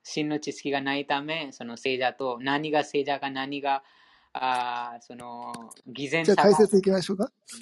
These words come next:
Speaker 1: うん、はい、解説を。
Speaker 2: はい。この物質世界には人間の区別が存在する。しかし、こ-、結局この世界は誰も、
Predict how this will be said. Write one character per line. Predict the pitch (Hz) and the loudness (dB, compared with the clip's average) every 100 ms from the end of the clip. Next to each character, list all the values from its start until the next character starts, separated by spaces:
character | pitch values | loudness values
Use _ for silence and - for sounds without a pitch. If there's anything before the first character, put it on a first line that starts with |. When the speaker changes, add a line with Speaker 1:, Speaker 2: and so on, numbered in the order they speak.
| - | -20
Speaker 1:
う | 131 | -20
ん、 | |
は | 117 | -20
い、 | 113 | -12
解 | 123 | -10
説 | - 127 | -10 -8
を。 | 170 | -6
Speaker 2:
は | |
い。 | 120 120 | -8 -14
こ | - 202 220 | -2 4 8
の | 214 | 8
物 | 202 | 8
質 | 196 - | 6 6
世 | 208 | 4
界 | 196 185 | 4 2
に | 196 | 2
は | 185 | 2
人 | 190 202 | 4 6
間 | 208 | 6
の | 196 | 4
区 | 190 214 | 2 2
別 | 180 233 | 2 2
が | 190 | -2
存 | - 180 | -2 -2
在 | 170 - | 0 -2
す | - | -4
る。 | 220 | -8
し | - | 2
か | 214 | 4
し、 | - | 4
こ-、 | - 202 _ | 4 2 _
結 | - 214 | 4 4
局 | - 220 226 | 6 4 4
こ | 214 | 6
の | 214 | 6
世 | 214 226 | 6 6
界 | 185 175 | 6 8
は | 196 | 6
誰 | 180 190 220 | 6 6 6
も、 | 208 | 4